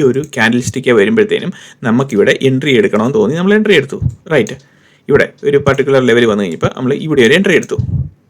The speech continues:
ഓക്കെ, അപ്പോൾ അതിനുശേഷം മാർക്കറ്റിന്റെ ആക്ടിവിറ്റി എന്ന് പറയുന്നത് എന്താണ്?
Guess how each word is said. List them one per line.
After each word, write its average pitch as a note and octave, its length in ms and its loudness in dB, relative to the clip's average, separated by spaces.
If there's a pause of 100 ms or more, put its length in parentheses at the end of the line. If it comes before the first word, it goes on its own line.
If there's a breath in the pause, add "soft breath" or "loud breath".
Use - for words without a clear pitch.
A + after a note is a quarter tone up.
(300)
ഓക്കെ, - 140 -10 (480 soft breath)
അപ്പോൾ F#3 140 6 (220)
അതിനുശേഷം F3+ 580 4
മാർക്കറ്റിന്റെ E3 540 0
ആക്ടിവിറ്റി D3+ 460 -2 (100)
എന്ന് C3+ 140 0
പറയുന്നത് A#2+ 260 2
എന്താണ്? G#2+ 240 -2